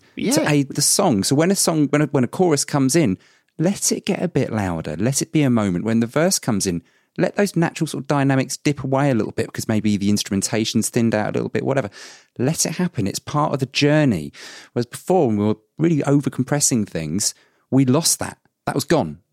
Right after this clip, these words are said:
Speaker 2: Um, the light and the shades, it was all gone. It
Speaker 1: Yeah.
Speaker 2: was all in the, right, you know, right in your face, right in the sort of, like, the middle of your ears. And it's like, uh,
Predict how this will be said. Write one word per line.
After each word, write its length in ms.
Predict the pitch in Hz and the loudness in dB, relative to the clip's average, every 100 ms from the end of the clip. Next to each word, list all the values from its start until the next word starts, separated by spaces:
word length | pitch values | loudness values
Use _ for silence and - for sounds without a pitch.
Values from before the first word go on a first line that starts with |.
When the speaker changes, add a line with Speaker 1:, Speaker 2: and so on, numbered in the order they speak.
| _ - | _ -6
Speaker 2:
Um, 760 | 113 113 110 110 110 110 110 110 | -2 0 2 2 2 4 2 2
the 60 | |
light 220 | 123 123 | 0 0
and 80 | 113 | -2
the 60 | 117 | -2
shades, 480 | 156 101 80 - - - | 0 -2 -2 -4 -6 -8
it 100 | - | -4
was 100 | 117 | -2
all 80 | 120 | 0
gone. 220 | 147 202 | 2 4
It 60 | 240 | 4
Speaker 1:
Yeah. 80 | |
Speaker 2:
was 80 | 139 | 4
all 60 | 143 | 4
in 120 | 135 | 4
the, 120 | 127 _ _ - | 2 _ _ -4
right, 280 | 147 180 - | -2 -2 -2
you 80 | 151 | 2
know, 200 | 147 95 - | 2 2 -2
right 180 | 139 180 | -2 0
in 80 | - | -2
your 60 | |
face, 400 | 151 - 101 - | -2 -4 -6 -2
right 180 | 131 147 | -2 0
in 100 | 135 | 2
the 140 | 135 123 | 2 0
sort 220 | - 113 | -6 -4
of, 40 | |
like, 140 | 113 117 | -4 0
the 60 | |
middle 260 | 123 131 120 | 2 4 2
of 80 | 117 | 2
your 120 | 117 | 0
ears. 340 | 123 113 92 110 | 2 2 2 -2
And 60 | |
it's 140 | 107 117 | -4 -4
like, 200 | 117 147 | -4 -4
uh, 420 | 151 139 135 | -2 0 0